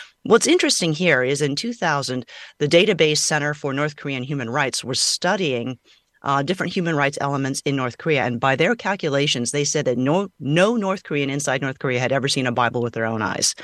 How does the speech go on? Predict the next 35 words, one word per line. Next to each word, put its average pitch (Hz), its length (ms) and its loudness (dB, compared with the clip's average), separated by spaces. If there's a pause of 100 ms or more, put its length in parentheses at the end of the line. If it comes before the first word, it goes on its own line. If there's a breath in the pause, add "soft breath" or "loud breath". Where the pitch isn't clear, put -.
(440 loud breath)
which 185 260 6
can't 285 240 4
be 208 100 2
true 143 240 2
because 143 540 0 (100)
V 139 180 4
O 151 80 6
M 135 100 2
Korea 131 280 -2
has 123 120 -2
been 139 220 0
launching 131 580 -2 (140)
Bible 139 520 2
portions 135 580 -2
for - 180 -2
a 127 80 0
long 123 260 0
time. 120 360 -4 (400 loud breath)
But 170 280 6 (340 loud breath)
today, 147 640 2 (240)
Eric 139 240 -2
Foley, 143 520 -2
uh, 127 200 -4
who's 135 260 -4
the 135 160 -6
director 147 420 -4
of 117 100 -6
V 139 120 -4
O 139 40 -4
M 127 100 -6
Korea, 139 340 -4
says 107 460 -4
that 139 180 -10
more 170 320 -2
than 226 160 -4